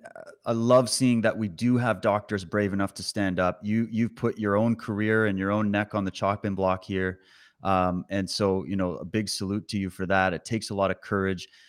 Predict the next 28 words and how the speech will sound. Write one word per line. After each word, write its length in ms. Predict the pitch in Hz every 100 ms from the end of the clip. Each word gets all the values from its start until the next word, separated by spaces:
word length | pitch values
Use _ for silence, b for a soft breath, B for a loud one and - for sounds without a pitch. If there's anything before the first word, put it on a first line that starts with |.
| b
You 200 | 101 113
would 140 | 127 -
probably 360 | 127 113 113
say, 180 | 107 120
"Hey, 240 | 110 113 120
I'm 100 | 104
just 220 | 113 -
doing 180 | 120 123
my 140 | 127
job. 320 | 110 139 139
I'm, 180 | 101 95
I'm 180 | 92 98
honoring 480 | 101 113 117 117 113
the 100 | 117
Hippocratic 480 | 107 117 120 117 117
Oath." 280 | 131 139 95 -
But 180 | 101 - b b b
there's 160 | 113 107
a 60 |
lot 240 | 104 110 120
of 80 | 107
doctors, 420 | 117 117 110 -
sadly, 400 | 117 110 104 107
that, 160 | 101 - _ _ _ _ -
um, 400 | 101 98 90 -
for 140 | -
whatever 340 | 107 110 123 127
reason 500 | 117 110 98 87